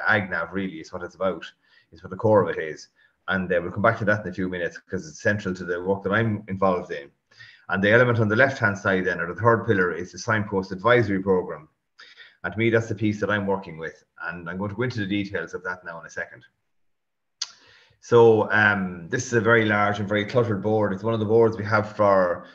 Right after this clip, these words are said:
to describe the sign, the, what we're doing in the Signpost Advisory Programme. It'll be presented in Moore Park on Tuesday next at the Dairy Open Day. Why should you sign up? Uh, you should sign up to, to track your own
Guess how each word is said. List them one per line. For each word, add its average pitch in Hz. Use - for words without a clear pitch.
to 104
describe 107
the 98
sign, 104
the, 90
what 107
we're 107
doing 117
in 98
the 92
Signpost 104
Advisory 101
Programme. 90
It'll 95
be 92
presented 107
in 87
Moore 98
Park 90
on 85
Tuesday 104
next 87
at 85
the 85
Dairy 90
Open 98
Day. 85
Why 123
should 98
you 104
sign 107
up? -
Uh, 85
you -
should 95
sign 110
up 120
to, 98
to -
track 107
your 95
own 98